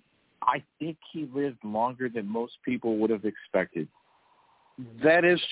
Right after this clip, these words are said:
Speaker 2: true. But like I said, I think when I texted you, and I know I, I texted, uh, our friend Joyvin as well, whether you liked him or didn't like him,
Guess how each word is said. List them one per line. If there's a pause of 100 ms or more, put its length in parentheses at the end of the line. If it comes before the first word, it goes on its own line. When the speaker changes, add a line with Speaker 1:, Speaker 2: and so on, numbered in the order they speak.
Speaker 2:
true. (1000)
But
like
I (100)
said,
I
think
when
I
texted
you,
and
I
know
I, (180)
I (100)
texted, (420)
uh,
our
friend
Joyvin
as
well, (1000)
whether
you
liked
him
or
didn't
like
him,